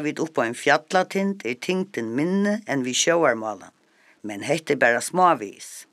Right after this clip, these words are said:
Fara vit haraftur móti út í rúmdina, verður munurin størri. Fýra hundrað kilometrar úti, her nógvir fylgisveinar mæla um jørðina,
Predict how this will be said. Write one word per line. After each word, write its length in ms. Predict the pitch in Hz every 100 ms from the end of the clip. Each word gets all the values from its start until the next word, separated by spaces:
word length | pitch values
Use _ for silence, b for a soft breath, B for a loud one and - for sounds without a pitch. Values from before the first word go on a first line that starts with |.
| _ _ _ _ _ _ b b b b b b
Fara 240 | - 143
vit 220 | 113 - 202
haraftur 400 | 247 254 - 131
móti 320 | 123 117 104
út 180 | 127 131
í 60 | 127
rúmdina, 580 | 214 240 - 110 104 - b b b -
verður 320 | 135 139 147
munurin 400 | 185 156 117 117
størri. 400 | - 160 147 107 - _ b b b b b
Fýra 480 | - - 262 262 214
hundrað 240 | 156 143 -
kilometrar 580 | 143 135 156 - 110 95 123
úti, 320 | 160 160 156 170 - b b b
her 140 | 127 127
nógvir 440 | 151 180 - 143
fylgisveinar 800 | - 165 170 165 - 147 151 139 139
mæla 320 | 139 151 127
um 100 | 123
jørðina, 540 | 123 135 151 160 160